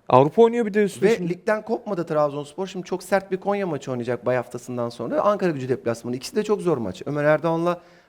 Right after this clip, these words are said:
Speaker 2: Ankara Gücü de toparlandı.
Speaker 1: Ee, şöyle de bir avantajı var aslında abi. Önümüzdeki, şimdi bu hafta Perşembe Kızılyıldız, bay. Hafta içi bir Avrupa maçı daha var. Ondan sonra, e, lig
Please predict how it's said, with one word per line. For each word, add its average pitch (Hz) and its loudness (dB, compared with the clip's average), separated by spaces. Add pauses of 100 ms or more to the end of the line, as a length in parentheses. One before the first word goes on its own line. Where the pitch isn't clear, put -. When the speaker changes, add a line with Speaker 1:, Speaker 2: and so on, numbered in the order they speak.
Speaker 2:
Ankara 151 2
Gücü 175 -2
de 220 0
toparlandı. 117 -2
Speaker 1:
Ee, 139 6
şöyle 165 8
de 240 2
bir 240 10
avantajı 220 4
var 277 4
aslında 143 2
abi. 156 0
Önümüzdeki, 160 -4
şimdi 175 0
bu 208 8
hafta 180 4
Perşembe 170 2
Kızılyıldız, 196 -2 (600)
bay. 180 10 (800)
Hafta 143 6
içi 185 2
bir 233 6
Avrupa 175 6
maçı 160 -2
daha 151 8
var. 240 4 (180)
Ondan 208 4
sonra, 143 0
e, 120 0 (340)
lig 139 -4